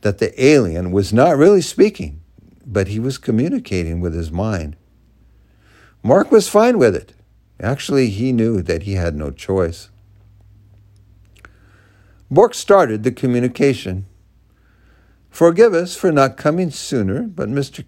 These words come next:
Kinn and I had some very important matters to discuss before we could speak with you. Your friends are safe, and they are both actually sleeping now.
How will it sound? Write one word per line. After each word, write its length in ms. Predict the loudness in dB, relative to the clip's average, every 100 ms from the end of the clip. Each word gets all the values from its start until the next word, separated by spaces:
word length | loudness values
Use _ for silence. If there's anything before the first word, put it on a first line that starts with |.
| _
Kinn 420 | -12 -6 -4 -6 -8
and 180 | -8 -6
I 300 | -4 -2 -2
had 180 | -4 -6
some 260 | -6 -8
very 380 | -4 0 0 0
important 640 | -2 -6 -4 -2 -2 -4
matters 600 | -2 0 0 -2 -4 -6 -16 _ _ _ _ _ _ _ _
to 120 | -2
discuss 600 | 2 2 2 2 2 2
before 400 | -4 -2 2 4
we 140 | 4 2
could 180 | -4 -10
speak 380 | -6 -4 -4 -6 _ _
with 320 | -2 -2 -2
you. 280 | -6 -4 -6 -12 _ _ _ _ _ 0
Your 140 | 0
friends 320 | 4 2 4
are 100 | 0
safe, 540 | 0 -2 -2 -4 -12 _ _ _ _ _ _ _ -8
and 160 | -4 2
they 100 | 4
are 120 | 4
both 340 | 4 2 0
actually 640 | -4 -4 -4 -6 -6 -6 -10
sleeping 540 | -16 -6 -4 -4 -4 -4
now. 280 | -4 -8